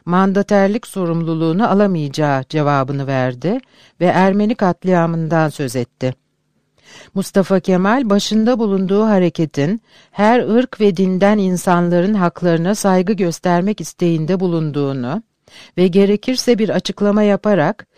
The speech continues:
Hristiyanların bu konudaki korkularını gidermeye hazır olduğunu bildirdi. Harbert, "Şimdi ne yapmak niyetindesiniz?" diye sordu. Konuşmaları sırasında Mustafa Kemal,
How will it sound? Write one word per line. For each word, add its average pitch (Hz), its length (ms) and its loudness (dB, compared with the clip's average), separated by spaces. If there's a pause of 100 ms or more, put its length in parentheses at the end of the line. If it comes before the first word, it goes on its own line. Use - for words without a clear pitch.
(200)
Hristiyanların 208 920 0
bu 254 60 -2
konudaki 196 540 -2
korkularını 175 680 0
gidermeye 180 600 0
hazır 190 300 -2
olduğunu 135 520 -6
bildirdi. 123 560 -6 (1120)
Harbert, 190 640 0
"Şimdi 220 360 0
ne 240 80 4
yapmak 185 500 2
niyetindesiniz?" 151 840 -2
diye 143 200 0
sordu. 135 540 -6 (920)
Konuşmaları 220 680 2
sırasında 165 640 -2
Mustafa 185 440 -2
Kemal, 160 460 -2